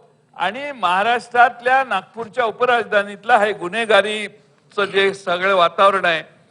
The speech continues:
अध्यक्ष महोदय, ते एकदा दुरुस्त करावं, एवढी आमची त्यांना सूचना आहे. अध्यक्ष महोदय, या ठिकाणी सगळ्या जिल्ह्यात आहे. आता माझ्या जिल्ह्यात मागच्या दहा महिन्यात एकोणसाठ खून झाले, पंच्याहत्तर जणांचा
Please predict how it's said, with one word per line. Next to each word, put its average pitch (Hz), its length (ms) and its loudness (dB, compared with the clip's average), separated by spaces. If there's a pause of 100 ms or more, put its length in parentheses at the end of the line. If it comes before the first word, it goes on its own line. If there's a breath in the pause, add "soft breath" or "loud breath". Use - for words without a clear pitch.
(140)
अध्यक्ष 190 420 -2
महोदय, 185 380 -2 (480)
ते 220 280 4
एकदा 196 280 0
दुरुस्त 185 440 -6 (100)
करावं, 180 420 2
एवढी 170 340 -4
आमची 175 360 -2
त्यांना 175 280 -6
सूचना 151 400 -14
आहे. 127 80 -8 (600)
अध्यक्ष 240 400 0
महोदय, 247 400 4 (720)
या 214 200 4
ठिकाणी 240 540 -2 (720)
सगळ्या 226 360 2
जिल्ह्यात 247 440 0
आहे. 226 200 2 (720)
आता 202 240 -2
माझ्या 208 300 2
जिल्ह्यात 233 380 0 (580)
मागच्या 202 320 0
दहा 226 280 4
महिन्यात 240 300 -4
एकोणसाठ 254 640 -2
खून 254 200 -8
झाले, 220 280 2
पंच्याहत्तर 247 720 -4
जणांचा 240 440 -2